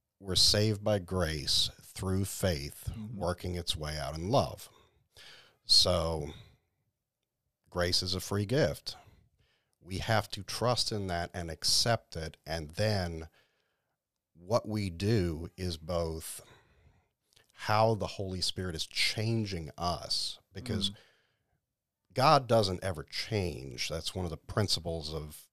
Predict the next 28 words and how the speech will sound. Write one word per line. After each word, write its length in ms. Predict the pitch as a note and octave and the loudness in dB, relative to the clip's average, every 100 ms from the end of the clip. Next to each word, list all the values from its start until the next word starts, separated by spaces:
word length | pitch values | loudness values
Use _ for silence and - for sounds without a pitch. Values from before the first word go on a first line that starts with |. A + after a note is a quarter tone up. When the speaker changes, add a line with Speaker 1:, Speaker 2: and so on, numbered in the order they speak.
| _ | _
Speaker 1:
divine 600 | F2+ F2+ F2+ E2+ D#2 D#2 - | -4 -2 0 -2 -4 -8 -6
simplicity. 760 | D2 - A#2+ - E2 D#2+ D#2+ _ _ _ _ _ _ | -6 -2 2 2 0 -8 -10 _ _ _ _ _ _
God 200 | F#2 F2+ | 0 2
is 100 | E2 | 2
timeless. 800 | - A2+ A2 G2+ F#2 F2 - - - _ _ - | 2 4 4 2 0 2 2 0 -6 _ _ 2
God 180 | E2+ | 2
doesn't 240 | D#2+ D#2 - | 2 -8 -8
change 300 | G2 E2+ D#2+ | -6 -6 -6
over 220 | D#2 C#2+ | -8 -4
that. 280 | D#2+ C#2+ - _ _ - | -4 -4 -6 _ _ -10
Old 220 | E2+ E2 | -10 -6
Testament, 520 | G2 F2 - E2+ E2 | -4 -2 -4 -6 -10
New 160 | D#2+ D#2+ | -12 -12
Testament, 600 | - D#2+ - - D#2 C#2+ _ | -10 -6 -6 -6 -10 -12 _
same 320 | - F#2+ E2+ | -6 -4 -4
God. 340 | D2 C2 A1+ - A2+ | -8 -10 -10 -10 0
Speaker 2:
Mm-hmm. 220 | A2 F#2+ G2+ _ _ _ _ _ _ _ _ _ _ _ _ _ _ _ _ _ _ _ _ _ _ _ _ _ _ _ _ _ _ - | 2 2 -2 _ _ _ _ _ _ _ _ _ _ _ _ _ _ _ _ _ _ _ _ _ _ _ _ _ _ _ _ _ _ -10
Speaker 1:
But 160 | - - | -10 -8
we 220 | A2 A#2+ | -4 -2
have 260 | F2+ D#2+ | -2 -6
to 80 | - - | -8 -10
change. 500 | - - - - - _ F2 | -8 -8 -10 -12 -12 _ -12
Speaker 2:
Yeah. 100 | E2+ | -4
Speaker 1:
We 120 | B2 | 0
need 300 | A#2+ F#2+ D#2+ | 2 2 -2
time 360 | - E2 E2 C#2+ | -6 -6 -6 -8
to 80 | D#2 | -10
change. 600 | - - F2 - - | -10 -10 -14 -14 -14